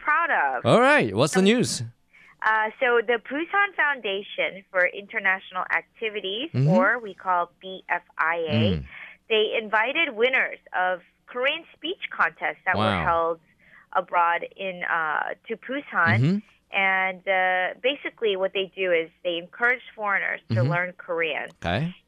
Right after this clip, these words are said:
Speaker 1: Um, this foundation, and they support current, uh, Korean language learners
Speaker 2: Mm-hmm.
Speaker 1: living, um, in its sister cities, and,
Speaker 2: Okay.
Speaker 1: uh, make efforts to raise the Busan City brand by
Speaker 2: Mm.
Speaker 1: inviting these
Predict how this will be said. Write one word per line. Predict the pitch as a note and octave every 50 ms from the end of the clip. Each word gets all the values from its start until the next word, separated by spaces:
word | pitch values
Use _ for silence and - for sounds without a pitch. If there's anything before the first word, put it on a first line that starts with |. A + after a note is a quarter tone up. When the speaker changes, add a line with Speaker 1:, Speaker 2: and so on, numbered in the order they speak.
| _ _ _ _ _ _ -
Speaker 1:
Um, | F3 F3 E3+ E3 E3 E3
this | E3+ E3+ - -
foundation, | F3+ F3 E3+ E3+ E3+ E3 E3 E3 - - E3 D#3+ D#3 - -
and | E3 E3 D#3+
they | E3 D#3+ - -
support | F#3 - - - G3 F#3 F#3+ - -
current, | - - G3 F#3+ F#3+ F#3 - - - D#3
uh, | C3+ A2+ - _ _ _ - -
Korean | A#3+ A3 A3+ A#3 A#3 A3+ G#3+ G3 F#3+
language | G3 G#3 A3+ A3 G#3 - - - F3+
learners | E3 D#3+ D#3 E3 F#3 G3 -
Speaker 2:
Mm-hmm. | A2 A2+ A2+ B2+
Speaker 1:
living, | D3+ F#3 F#3 F3+ F3+ F3+ F3+ - _ _ _ _ _ _ - - E3
um, | E3 D#3+ D#3+ D#3 D3+ D3+ D#3 - - - F3+
in | F3 F3
its | - - _ -
sister | C#4+ C#4+ - - A#3 G#3 - _
cities, | F3+ D#3+ - - F3 - _ _ - - F3+ F3
and, | - D#3+ F#3+
Speaker 2:
Okay. | G3 - _ _ _ _ _ _ _ _ _ - -
Speaker 1:
uh, | F3 E3+ E3+ G3+
make | A3 A#3+ - - G3+ G#3+
efforts | - A3 G#3+ G#3+ - _ -
to | G#3
raise | E3+ F3 E3+ E3+ F3 E3+ F3 F3 E3+ _ _ _ _ _ _ -
the | E3+ E3 D#3+ - -
Busan | G3+ G3 - G#3 G3 F#3+ F#3 - -
City | G#3 G3 G3+ G3 F#3 -
brand | F3 F3 F3 F3 F3 F3 F3+ C#3 A#2 B2 B2 A#2+ A2+
by | E3+ D#3+ D#3+ E3 E3+ D#3+
Speaker 2:
Mm. | - - F3+
Speaker 1:
inviting | E3+ D#3+ - F3 G3 B3 D4+ E4 E4+ D4+ B3+ G3+ G3 F3+
these | E3+ E3+